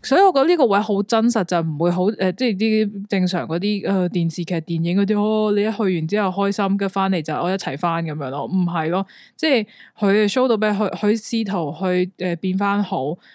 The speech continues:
係真係變返好。個女主角，OK，你好似變返好咯喎，返返一齊，跟住又變返差，跟住之後又，又要離開噉樣，跟住之後又係噉樣，即係上上落落、徘徊徘徊，即係成套劇都係，你可以話 loop 咗幾次㗎嘛。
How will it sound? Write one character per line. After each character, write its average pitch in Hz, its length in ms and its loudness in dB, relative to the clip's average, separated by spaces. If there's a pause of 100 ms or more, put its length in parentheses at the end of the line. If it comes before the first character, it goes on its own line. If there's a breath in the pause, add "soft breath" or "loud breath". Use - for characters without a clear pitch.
(100)
係 202 140 0
真 240 120 2
係 - 20 -4
變 202 160 2
返 220 180 2
好。 190 160 0
個 214 220 2
女 185 40 0
主 190 140 -2
角， 196 100 -2
OK， 190 640 0
你 202 100 2
好 196 80 2
似 208 180 -2
變 180 200 0
返 196 160 2
好 190 160 -2
咯 180 180 0
喎， 165 60 -6
返 190 160 -2
返 190 140 0
一 190 40 -2
齊， 170 240 -4
跟 226 140 0
住 220 60 2
又 175 120 0
變 180 220 -2
返 190 220 2
差， 175 420 -2 (480 soft breath)
跟 233 160 4
住 202 60 -6
之 226 160 0
後 180 260 2
又， 160 320 0
又 165 380 0
要 180 180 0
離 131 180 0
開 185 440 2
噉 - 20 2
樣， 180 220 0
跟 190 200 0
住 175 60 -4
之 190 140 0
後 175 160 2
又 156 120 0
係 156 140 0
噉 160 140 -6
樣， 190 200 0
即 254 100 -2
係 226 60 2
上 180 220 -2
上 180 180 0
落 175 120 0
落、 165 260 0 (300)
徘 196 120 -2
徊 165 200 -4
徘 156 180 -4
徊， 156 160 -4
即 285 120 -2
係 349 80 0
成 170 120 0
套 180 160 -4
劇 170 160 -6
都 202 160 -2
係， 175 300 -2 (260)
你 175 300 0
可 220 160 0
以 277 60 0
話 196 180 2
loop 214 240 2
咗 185 140 0
幾 156 180 -4
次 170 140 -6 (140)
㗎 156 60 -6
嘛。 147 220 -8